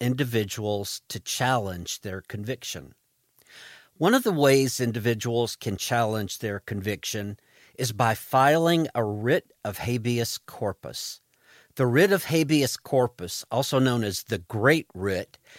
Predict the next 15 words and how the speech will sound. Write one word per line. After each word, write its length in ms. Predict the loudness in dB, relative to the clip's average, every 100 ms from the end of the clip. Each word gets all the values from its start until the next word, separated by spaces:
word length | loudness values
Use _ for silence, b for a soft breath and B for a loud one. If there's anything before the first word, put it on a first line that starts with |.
| B B
has 240 | -2 -2
its 260 | -4 -6 -2
roots 420 | 4 4 4 0
in 100 | 2 2
the 80 |
Magna 460 | 4 4 2 0 -6
Carta 580 | -2 2 4 2 -4 -8 b b b _
and 140 | 2
the 180 | 2 0
imposition 760 | 0 0 0 -2 0 0 0 -2
of 220 | -4 -2
limits 480 | 2 4 4 -2 -4
on 140 | -2
the 100 | -4
power 600 | -8 0 2 4 2 -2